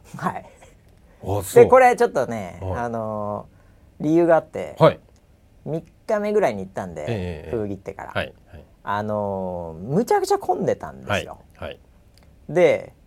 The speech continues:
Speaker 1: まあまあ僕はあの、なんかムビチケみたいなやつの、
Speaker 2: うん。うん。
Speaker 1: こう予約で行ったんですけど、
Speaker 2: うん。うん。うん。
Speaker 1: まあまあ、<clears throat> キンキンで行っちゃったんで、
Speaker 2: うん。
Speaker 1: あの、一番前の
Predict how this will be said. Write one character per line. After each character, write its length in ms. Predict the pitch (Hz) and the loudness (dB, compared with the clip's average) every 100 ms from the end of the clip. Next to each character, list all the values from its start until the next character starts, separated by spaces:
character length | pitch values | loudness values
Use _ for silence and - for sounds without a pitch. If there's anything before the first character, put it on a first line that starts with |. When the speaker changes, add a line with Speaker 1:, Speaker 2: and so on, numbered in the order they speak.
| _ _ - | _ _ -8
Speaker 1:
ま 340 | 143 240 302 320 | 0 2 4 2
あ 40 | |
ま 260 | 320 294 160 | 4 4 4
あ 60 | |
僕 240 | 120 135 127 | 4 0 0
は 100 | 98 | -2
あ 60 | |
の、 680 | 90 87 85 82 80 82 90 - | -4 -10 -12 -12 -14 -16 -14 -12
な 80 | |
ん 20 | 123 | -8
か 100 | 104 | -6
ム 220 | 117 131 | -4 -2
ビ 160 | 151 | -2
チ 220 | 147 - - | -4 -6 -4
ケ 120 | 135 | -4
み 160 | 143 | -4
た 120 | - 87 | -6 -6
い 100 | 87 | -10
な 80 | |
や 100 | 80 | -12
つ 140 | 127 120 | -8 -8
の、 360 | 101 135 92 82 | -4 -4 -4 -8
Speaker 2:
う 40 | |
ん。 40 | |
う 20 | 76 | -8
ん。 20 | |
Speaker 1:
こ 80 | 101 | -4
う 40 | |
予 160 | 107 120 | 2 4
約 580 | 123 117 113 110 107 - - - _ - | 4 2 -6 -4 -6 -8 -20 -20 _ -4
で 120 | 117 | -2
行 120 | 113 | -2
っ 20 | - | -4
た 300 | - 135 90 | 0 2 0
ん 60 | |
で 60 | 78 | -10
す 120 | - | -14
け 80 | 82 | -4
ど、 280 | 110 90 76 | -2 -2 -4
Speaker 2:
う 20 | |
ん。 180 | 92 - - 82 | -10 -12 -16 -16
う 40 | |
ん。 40 | 78 | -6
う 60 | |
ん。 0 | |
Speaker 1:
ま 180 | 170 233 | 0 0
あ 40 | 285 | 2
ま 220 | 269 143 | 2 2
あ、 60 | 135 - - | 0 -6 4
<clears throat> 220 | 220 180 | 4 4
キ 120 | 165 | 2
ン 120 | 170 160 | 0 0
キ 120 | 165 | 0
ン 120 | 160 | 2
で 80 | 151 | 2
行 100 | 143 | 0
っ 40 | |
ち 100 | - | 2
ゃ 60 | 147 | 0
っ 80 | - | 2
た 120 | 120 | -2
ん 120 | 92 | -4
で、 80 | 90 | -6
Speaker 2:
う 40 | |
ん。 240 | 110 90 69 - - - - - | -6 -8 -10 -20 -20 -20 -20 -10
Speaker 1:
あ 200 | 123 117 | -8 -6
の、 600 | 117 110 110 104 104 - _ _ _ _ _ | -8 -6 -6 -6 -8 -12 _ _ _ _ _
一 280 | - - 302 | -16 -10 -8
番 440 | 294 269 254 240 226 | -4 -6 -6 -8 -4
前 280 | 214 113 | -4 -6
の 220 | 82 69 | -12 -18